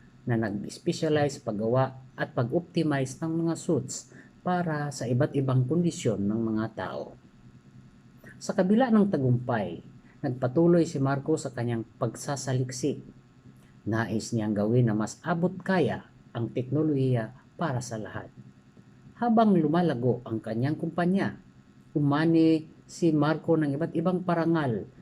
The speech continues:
sa larangan ng teknolohiya at inobasyon. Ngunit para sa kanya, ang tunay na taga-,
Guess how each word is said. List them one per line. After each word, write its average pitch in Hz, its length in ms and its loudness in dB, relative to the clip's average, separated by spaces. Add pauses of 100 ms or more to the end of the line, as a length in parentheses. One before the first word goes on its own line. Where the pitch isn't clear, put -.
sa - 160 -6
larangan 131 560 4
ng 131 160 2
teknolohiya 123 880 -2
at 151 240 -6
inobasyon. 101 720 -2 (1200)
Ngunit 190 400 6 (240)
para 135 240 0
sa 123 160 -8
kanya, 107 400 -8 (600)
ang 127 160 2
tunay 175 400 4
na 156 80 2
taga-, 127 320 -2